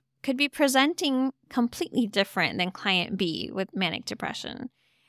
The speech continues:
And their needs are different, and so their treatment approaches should be different. There's not a blanket answer such as E C T or insulin shock therapy or lobotomy for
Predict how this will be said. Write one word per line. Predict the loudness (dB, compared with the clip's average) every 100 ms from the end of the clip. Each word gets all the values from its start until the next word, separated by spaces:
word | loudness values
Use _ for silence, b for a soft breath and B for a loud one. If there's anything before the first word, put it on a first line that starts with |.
| _
And | 8 8 6 2 4
their | 4
needs | 4 2 2 2
are | 2
different, | 0 -2 -2 0
and | 0 0
so | 0 0
their | 0
treatment | -2 -8 -6 -6 -6
approaches | -8 -6 -6 -4 -4
should | -2 0 0
be | -4
different. | -4 -4 -4 -6 -4
There's | -2 -2 2
not | 4 6 4
a | 2
blanket | -2 -4 0 4 4 2 -4 -4
answer | -2 0 0 -2 -2 -4
such | -6 -8 -8
as | -8
E | -8
C | -8 -8
T | -8 -8 -6 -6 -8
or | -8 -2
insulin | 0 2 0 -2
shock | 0 0 0 -2
therapy | -6 -6 -6 -4
or | -2
lobotomy | 2 2 4 2 0 -2 -6 -8
for | -10